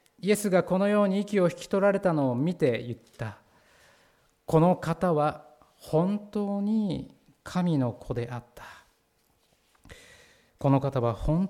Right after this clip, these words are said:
当に神の子であった。このローマの百人隊長というのは、まあ、ローマの兵士ですから、また隊長ですから、イエス様の死刑を、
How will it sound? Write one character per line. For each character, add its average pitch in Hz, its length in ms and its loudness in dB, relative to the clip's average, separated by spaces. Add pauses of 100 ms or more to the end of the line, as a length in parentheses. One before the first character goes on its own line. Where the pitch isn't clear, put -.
当 208 300 2
に 208 580 0 (540)
神 165 260 0
の 127 140 -2
子 120 160 -6
で 113 120 -6
あ 113 100 -10
っ - 40 -14 (100)
た。 - 100 -20 (3250)
こ - 140 -2
の 175 120 4
ロ 202 220 4
ー 233 40 4
マ 165 100 4
の 123 100 4
百 - 460 6
人 196 220 -6
隊 190 280 -6
長 110 280 -8
と 120 120 -10
い 131 100 -8
う 127 60 -6
の 104 140 -10
は、 117 320 -10 (880)
ま 127 100 -6
あ、 - 40 -6
ロ 165 200 2
ー 175 40 -2
マ 127 120 -6
の 107 300 -12
兵 151 160 0
士 - 140 -10
で 98 100 -10
す - 120 -18
か 120 120 -16
ら、 107 260 -18
ま - 80 -12
た 139 100 -8
隊 151 280 -8
長 147 160 -8
で 135 100 -8
す - 100 -18
か - 120 -20
ら、 - 60 -20 (1120)
イ 190 60 2
エ 214 40 0
ス 202 80 -8
様 160 160 -2
の 123 80 -4
死 - 220 -6
刑 175 220 0
を、 107 280 -6